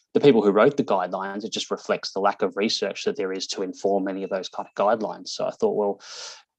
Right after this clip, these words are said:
it's an area that is clearly a need for more research in, and it's also an area where I'm looking around and not seeing anyone do that research. So that's a perfect opportunity for me to jump in and, and help fill some of that gap.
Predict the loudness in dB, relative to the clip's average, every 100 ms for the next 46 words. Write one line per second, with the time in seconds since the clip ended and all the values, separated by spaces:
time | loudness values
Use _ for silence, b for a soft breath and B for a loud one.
0 | _ 0 4 6 8 8 8 4 2 4
1 | 4 4 2 0 0 0 -2 0 -2 -2
2 | -2 -2 -2 -4 -8 -8 -4 0 0 2
3 | 4 4 4 2 2 -2 -4 -2 -2 -2
4 | -2 0 0 -2 -2 0 0 -2 -4 -4
5 | -2 -4 -2 -2 0 2 4 4 0 -4
6 | -6 -4 0 2 2 0 -2 -8 -8 -8
7 | -8 -10 0 2 2 -2 b b b _
8 | _ -2 -2 0 0 0 -6 -6 -6 -4
9 | -4 -6 -4 -4 -4 -8 -4 -6 -4 -8
10 | -10 -12 -4 -2 -4 -6 -6 -4 -4 -6
11 | -8 -4 -4